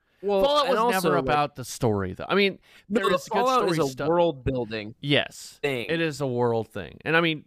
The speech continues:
Speaker 2: Last of Us is a world building, but it's more about the characters. You care about those characters. You care about Joel and Ellie. You know, playing Fallout four, I didn't really care about the character, to get
Speaker 1: You're not supposed
Speaker 2: characters.
Speaker 1: to, because
Speaker 2: Yeah,
Speaker 1: you're
Speaker 2: I, I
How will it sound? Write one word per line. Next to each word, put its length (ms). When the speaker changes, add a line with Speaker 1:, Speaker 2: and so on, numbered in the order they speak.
Speaker 2:
Last 320
of 60
Us 140
is 60
a 40
world 200
building, 220
but 100
it's 120
more 180
about 160
the 80
characters. 520
You 100
care 160
about 200
those 160
characters. 460
You 80
care 140
about 180
Joel 280
and 100
Ellie. 360
You 100
know, 220
playing 300
Fallout 320
four, 200
I 60
didn't 140
really 160
care 140
about 180
the 80
character, 880
to 100
get 140
Speaker 1:
You're 100
not 160
supposed 400
Speaker 2:
characters. 100
Speaker 1:
to, 60
because 160
Speaker 2:
Yeah, 160
Speaker 1:
you're 100
Speaker 2:
I, 20
I 40